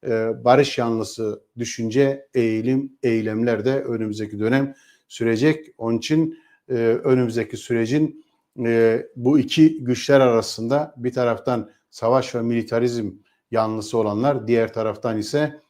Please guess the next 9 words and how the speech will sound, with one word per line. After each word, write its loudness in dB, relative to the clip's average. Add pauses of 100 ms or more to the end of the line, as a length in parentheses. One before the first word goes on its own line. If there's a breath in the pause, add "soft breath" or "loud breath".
(160)
tabii -4
ki -2 (160 loud breath)
savaşa -2
ve 2
militarizme -2
karşı -4
mücadele 0
eden 0
güçlerin, -2